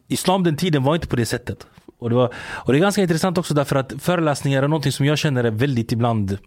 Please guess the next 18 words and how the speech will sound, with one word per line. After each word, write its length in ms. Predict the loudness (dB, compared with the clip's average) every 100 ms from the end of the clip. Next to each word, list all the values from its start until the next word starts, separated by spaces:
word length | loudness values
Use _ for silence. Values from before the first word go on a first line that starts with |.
| _ _ -20 -20 -20 -20 -20 -20 _ _ -20 -4
påfrestande. 840 | 2 2 0 -4 -2 -4 -2 -4 -12 _ _ _ _ -20 -14
Och 240 | -10 -6
ibland 280 | 0 0 2
dömande 440 | 0 2 0 -2
och 100 | -2
väldigt 240 | -2 -2 0
påverk-, 460 | 0 2 0 -2 -10 -8
påverkande 540 | -2 0 0 0 -2 0
på 120 | -4
ett 80 | -2
sätt 180 | -4
som 120 | -2 0
är 40 |
väldigt 220 | 0 2
negativt 400 | 0 0 -2 -2
på 60 | -4
många 220 | -2 0
människor. 340 | -2 -4 -8